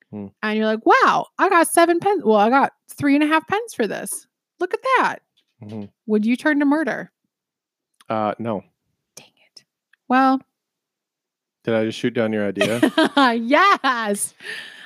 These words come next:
Speaker 2: I was hoping to start that up. I think it'd be really nice and quaint.
Speaker 1: Well, the person before us already had an Airbnb in here, so.
Speaker 2: That's true.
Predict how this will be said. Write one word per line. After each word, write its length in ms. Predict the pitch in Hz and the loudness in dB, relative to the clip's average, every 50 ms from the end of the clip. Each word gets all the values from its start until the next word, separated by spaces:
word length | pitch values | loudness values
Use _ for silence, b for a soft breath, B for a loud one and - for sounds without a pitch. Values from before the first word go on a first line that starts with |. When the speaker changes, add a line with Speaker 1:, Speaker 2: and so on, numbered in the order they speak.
| B B | B B
Speaker 2:
I 100 | - 240 | -2 0
was 120 | 254 294 - | 2 0 0
hoping 280 | - - 294 - 294 285 | 0 -2 -2 0 -2 -4
to 60 | 285 | -4
start 280 | 269 - - 277 277 269 | -4 -8 -8 -6 -6 -4
that 120 | - 285 277 | -4 -2 -2
up. 160 | 294 262 - | 0 0 0
I 80 | - 214 | -2 -4
think 140 | 214 240 226 | -4 -6 -8
it'd 100 | - 196 | -6 -8
be 80 | 190 190 | -8 -6
really 300 | 180 185 180 190 220 233 | -6 -4 -4 -4 -4 -4
nice 240 | 220 208 220 - - | -4 -4 -6 -6 -8
and 100 | 214 202 | -12 -14
quaint. 840 | - - - 277 285 285 285 285 285 277 277 277 277 - - - | -12 -8 -4 -2 0 2 2 2 4 4 4 2 2 0 -4 -6
Speaker 1:
Well, 100 | 127 135 | -8 -8
the 120 | 123 - 135 | -8 -8 -6
person 380 | - 160 170 165 - - 160 | -2 -2 -2 0 -2 -2 -4
before 400 | 143 135 - _ - 135 123 117 | -2 -4 -4 _ 0 2 4 4
us 180 | 117 113 - - | 4 2 0 -2
already 280 | 98 92 95 90 92 95 | -4 -4 -2 -4 -6 -6
had 120 | 98 92 | -8 -10
an 100 | 92 87 | -10 -12
Airbnb 460 | 90 95 95 92 98 98 95 92 90 | -12 -12 -10 -10 -8 -8 -8 -8 -10
in 240 | 95 95 95 95 95 | -10 -10 -10 -10 -10
here, 240 | 101 95 90 82 - - | -12 -14 -14 -16 -16 -18
so. 320 | - - - - - 185 - | -16 -14 -14 -12 -12 -12 -12
Speaker 2:
That's 220 | 202 196 - - - | -12 -14 -14 -16 -14
true. 320 | - 185 180 185 - 214 | -12 -10 -10 -10 -10 -10